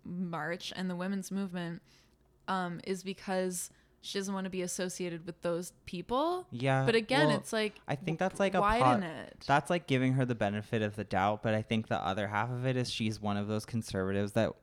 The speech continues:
Speaker 2: l-, like, actually thinks that conservatives are, like, a marginalized group.
Speaker 1: Yes.
Speaker 2: Like,
Speaker 1: Yeah.
Speaker 2: which kind of brings me to the other, like, big thing, the, um, another, like, topic that they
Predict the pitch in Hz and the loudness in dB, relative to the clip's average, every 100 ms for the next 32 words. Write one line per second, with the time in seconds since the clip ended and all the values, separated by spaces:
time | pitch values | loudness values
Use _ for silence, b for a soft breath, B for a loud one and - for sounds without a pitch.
0 | _ - - - 101 98 - 98 - 107 | _ -14 -10 -4 -4 -2 0 0 0 -2
1 | 101 98 98 - 98 - - 110 - 95 | 0 -2 -2 0 0 0 -4 -4 0 0
2 | 95 98 - 92 92 87 95 92 87 104 | 0 0 0 0 0 -2 -2 -2 -2 -2
3 | 95 87 90 - 85 107 135 208 185 - | -2 -2 -4 -4 0 0 -2 -4 -4 -4
4 | - - - _ - 117 107 - 151 - | -10 -10 -16 _ -2 2 2 -2 -8 -8
5 | - 123 - 120 117 113 117 117 117 110 | 0 0 4 6 6 6 4 4 4 4
6 | 87 104 113 113 107 101 - - 110 101 | 6 8 8 8 8 4 0 -2 0 0
7 | - 104 98 92 113 107 104 98 92 - | 2 2 2 0 -2 0 2 2 -2 -10
8 | _ _ _ - 95 90 92 - - 107 | _ _ _ -4 -2 0 -2 -6 0 2
9 | 110 110 104 95 - 104 98 98 - 101 | 4 6 4 2 0 0 2 0 -2 -2
10 | 101 95 | 0 0